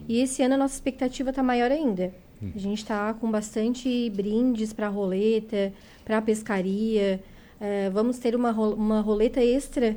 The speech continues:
Speaker 1: que já tá acontecendo já agora, durante essa semana,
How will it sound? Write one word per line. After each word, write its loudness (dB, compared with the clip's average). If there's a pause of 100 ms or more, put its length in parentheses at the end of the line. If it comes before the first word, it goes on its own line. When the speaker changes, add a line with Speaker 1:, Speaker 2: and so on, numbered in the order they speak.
Speaker 1:
que -10
já 0
tá 0
acontecendo 0
já 0
agora, 0
durante -4
essa -6
semana, -2